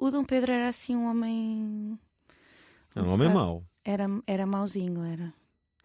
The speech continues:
Speaker 2: É, eles
Speaker 1: Ele,
Speaker 2: eram um bocado
Speaker 1: tu sabes
Speaker 2: ma-
Speaker 1: o que é que aconteceu? Ah,
Speaker 2: Não.
Speaker 1: não? Então eu vou-te contar. Ah,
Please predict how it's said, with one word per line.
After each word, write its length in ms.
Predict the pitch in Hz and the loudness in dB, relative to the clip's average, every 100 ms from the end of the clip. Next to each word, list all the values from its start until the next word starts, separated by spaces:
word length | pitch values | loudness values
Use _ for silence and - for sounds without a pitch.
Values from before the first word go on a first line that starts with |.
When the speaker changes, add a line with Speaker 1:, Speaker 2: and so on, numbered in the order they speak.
| - | -6
Speaker 2:
É, 180 | 117 101 | -2 -2
eles 140 | 113 135 | 0 0
Speaker 1:
Ele, 460 | 202 202 202 196 - - | 2 2 0 -2 -6 -2
Speaker 2:
eram 180 | 101 135 | 0 2
um 80 | |
bocado 180 | - 92 | 2 0
Speaker 1:
tu 40 | - | 2
sabes 180 | - | 2
Speaker 2:
ma- 20 | - | 2
Speaker 1:
o 20 | |
que 40 | 240 | 0
é 40 | |
que 80 | 220 | 2
aconteceu? 760 | - 190 185 - 185 180 175 _ _ _ | 0 -2 -2 0 2 2 -2 _ _ _
Ah, 500 | 185 175 170 165 165 | -2 0 0 -2 -2
Speaker 2:
Não. 200 | 175 165 - _ _ _ _ | -2 -4 -8 _ _ _ _
Speaker 1:
não? 240 | - 202 269 | 2 2 2
Então 120 | - 277 | 4 6
eu 40 | |
vou-te 140 | 254 | 6
contar. 240 | - 208 - - - - - _ - | 6 4 2 -6 -20 -20 -20 _ -2
Ah, 480 | 247 233 233 233 | 0 0 -2 -4